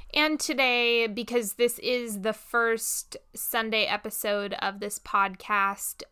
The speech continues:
of twenty twenty, I figured that it would be an appropriate time to talk about intentions. So before I get into this, I think that one of the important distinctions to make here in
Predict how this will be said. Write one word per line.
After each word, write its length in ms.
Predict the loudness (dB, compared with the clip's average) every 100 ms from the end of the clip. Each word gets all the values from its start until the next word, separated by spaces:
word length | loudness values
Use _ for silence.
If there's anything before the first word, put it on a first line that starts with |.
| 6
of 280 | 8 8 2
twenty 380 | -6 -4 -4
twenty, 380 | -8 -6 -6 -4
I 180 | 0 0
figured 600 | 0 -4 0 2 2 2
that 140 | 0 0
it 100 | 0
would 180 | -2
be 420 | -4 -6 -6 -6 -8 -12 -20 _ -8
an 100 | -2
appropriate 640 | 4 4 4 4 4 2
time 360 | 0 0 0 -2
to 100 | -8
talk 360 | 0 4 4 4
about 300 | -2 0 -2
intentions. 1200 | -6 -6 -10 -12 -10 -10 -14 -18 -16 -12 -12 -14 -8
So 340 | 2 6 6
before 380 | 6 -2 4 4
I 60 | 4
get 180 | 2 0
into 320 | -2 -4 -2
this, 580 | 0 0 -2 -4 -6 -8 -18 _ _
I 160 | 4 4
think 400 | 2 -2 -2 0
that 180 | 0 2
one 140 | 0
of 160 | -2 -6
the 240 | -10 -8
important 760 | -6 -6 -2 0 0 -2 -8 -10 -14
distinctions 1120 | -2 -2 0 -4 -2 -2 -2 -8 -8 -6 -6 -8
to 180 | -8 -8
make 360 | -6 -6 -8
here 640 | -12 -6 -2 -2 -2 -4 -8 -4
in 680 | -2 -2 -2 -4 -4 -6